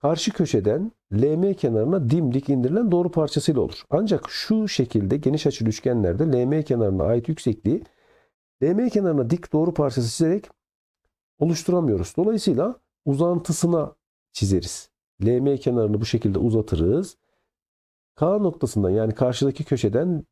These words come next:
dimdik bir doğru parçası çizeriz. Burada K H doğru parçası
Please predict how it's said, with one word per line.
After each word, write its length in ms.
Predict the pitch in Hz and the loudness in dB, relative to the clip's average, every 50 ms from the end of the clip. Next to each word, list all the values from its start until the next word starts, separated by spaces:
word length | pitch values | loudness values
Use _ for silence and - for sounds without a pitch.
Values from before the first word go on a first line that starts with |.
| _ _ - | _ _ -2
dimdik 440 | 165 180 180 160 127 139 151 - - | 0 0 2 2 0 0 -2 -2 -2
bir 180 | 147 147 131 117 | -2 0 0 0
doğru 280 | 120 117 131 143 147 | 2 2 2 0 0
parçası 440 | - 131 117 104 - - 98 - 98 | 0 0 0 0 0 -2 -2 -2 -2
çizeriz. 460 | - - 87 85 101 151 240 - - _ _ _ _ _ _ _ _ - | -2 0 0 2 2 0 -2 -4 -6 _ _ _ _ _ _ _ _ -2
Burada 460 | 220 214 170 110 113 160 233 247 - _ _ _ _ _ _ _ _ _ _ _ _ _ _ _ _ _ | 0 0 0 0 0 -2 -2 -4 -8 _ _ _ _ _ _ _ _ _ _ _ _ _ _ _ _ _
K 320 | - 151 156 156 151 131 | -2 0 0 0 0 0
H 260 | 160 185 208 214 208 - | 0 2 2 0 0 2
doğru 280 | 151 143 147 170 190 | 2 2 2 0 -2
parçası 680 | - 165 143 117 104 - - 95 - - 196 254 269 | 0 0 0 0 0 -2 -2 -2 0 0 -2 -2 -4